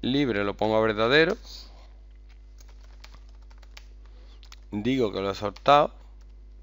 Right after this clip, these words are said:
Filósofo. Y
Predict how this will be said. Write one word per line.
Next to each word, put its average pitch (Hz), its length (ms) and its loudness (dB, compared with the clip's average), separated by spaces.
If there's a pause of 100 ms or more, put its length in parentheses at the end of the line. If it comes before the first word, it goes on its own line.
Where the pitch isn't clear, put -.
(4000)
Filósofo. 107 800 -4 (2750)
Y 113 240 -6